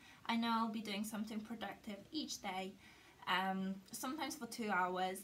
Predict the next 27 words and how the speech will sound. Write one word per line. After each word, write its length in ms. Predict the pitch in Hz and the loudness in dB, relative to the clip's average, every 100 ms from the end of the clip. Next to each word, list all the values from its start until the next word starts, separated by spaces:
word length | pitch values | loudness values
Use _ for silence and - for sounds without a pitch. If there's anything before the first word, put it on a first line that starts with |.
| - | -4
as 160 | 214 240 | -4 2
well 240 | 240 233 220 | 4 4 2
as 120 | 226 - - - - | -2 -6 -14 -10 -2
they've 280 | 214 214 - - | -2 -2 -10 -6
given 320 | 254 226 214 | -2 2 2
you 60 | 208 | 2
some 200 | 214 208 | 2 -2
quizzes 520 | - 381 339 330 320 - | 0 0 2 2 0 0
and 260 | 214 214 220 | 0 0 0
some 160 | 220 | -2
assignments, 680 | 247 269 226 226 220 214 - - - - - | -2 0 0 0 -2 -6 -10 -16 -20 -14 -6
so 160 | 254 233 226 226 | 0 2 2 0
there 160 | 220 233 | 0 0
is 120 | 233 | -2
a 60 | 240 | 0
lot 280 | 247 - - | 0 -2 -6
to 100 | - | -10
do, 340 | - 220 214 208 | -4 0 0 0
and 160 | 214 208 | 2 2
I 80 | |
just 220 | 214 240 - | 2 -2 -4
feel 160 | 233 | -4
like 300 | 226 214 - 214 | -4 -6 -4 -4
I 120 | 214 - - - - - | -4 -8 -20 -20 -12 -4
can 340 | 214 226 233 - - - - - | -2 0 -2 -6 -20 -20 -20 -6
keep 240 | 302 294 | -4 -2
learning, 600 | 277 233 220 214 208 214 | 0 2 0 0 0 -2